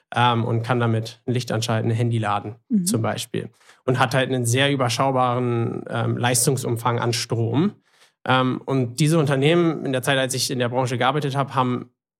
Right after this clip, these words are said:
Speaker 1: extrem viele Kunden aufweisen können, weil, weil die Systeme sehr günstig sind, ähm, und haben dadurch auch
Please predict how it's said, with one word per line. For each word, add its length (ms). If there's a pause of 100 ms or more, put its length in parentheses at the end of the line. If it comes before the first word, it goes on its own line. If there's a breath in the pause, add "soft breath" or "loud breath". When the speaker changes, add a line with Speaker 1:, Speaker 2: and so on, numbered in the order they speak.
(340)
Speaker 1:
extrem 640
viele 420
Kunden 580 (360)
aufweisen 540
können, 220
weil, 260
weil 120
die 200
Systeme 420
sehr 220
günstig 480
sind, 420 (480 soft breath)
ähm, 600 (460)
und 440
haben 140
dadurch 260
auch 140